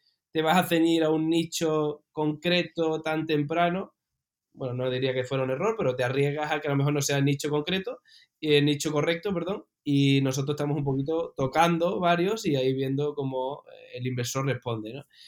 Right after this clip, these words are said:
Eh, la parte de gestión, pues sí, es muy importante, ¿no? De hecho, inicialmente,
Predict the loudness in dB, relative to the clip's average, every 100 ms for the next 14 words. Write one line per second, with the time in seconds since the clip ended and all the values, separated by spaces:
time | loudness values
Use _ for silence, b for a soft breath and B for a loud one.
0 | B B _ 4 6 6 6 4 2 0
1 | 2 2 2 2 4 2 2 2 2 2
2 | 0 2 2 2 0 0 0 -2 -2 -4
3 | -2 -2 -2 -2 -2 -2 0 0 0 -2
4 | -2